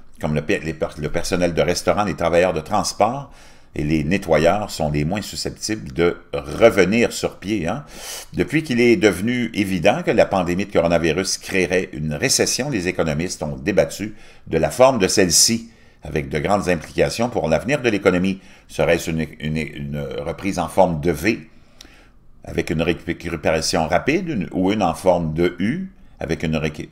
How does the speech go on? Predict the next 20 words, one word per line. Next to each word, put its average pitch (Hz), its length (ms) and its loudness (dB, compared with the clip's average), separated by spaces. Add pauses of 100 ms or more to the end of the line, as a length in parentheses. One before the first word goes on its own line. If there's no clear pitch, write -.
(140)
récupération 78 760 -4
plus 185 200 -4
douce, 127 560 0 (400)
ou 95 80 4
la 98 140 6
forme 123 360 6
redoutée 104 800 2
en 87 340 -2
L, 82 540 0 (360)
sans 95 340 -6
récupération 76 920 -6 (360)
du 67 220 -16
tout ? 107 380 -2 (960)
Joe 101 180 0
Biden 101 320 8
a 135 60 0
s-, - 500 -4
pesé 104 240 0
la 123 120 4
question, - 520 -6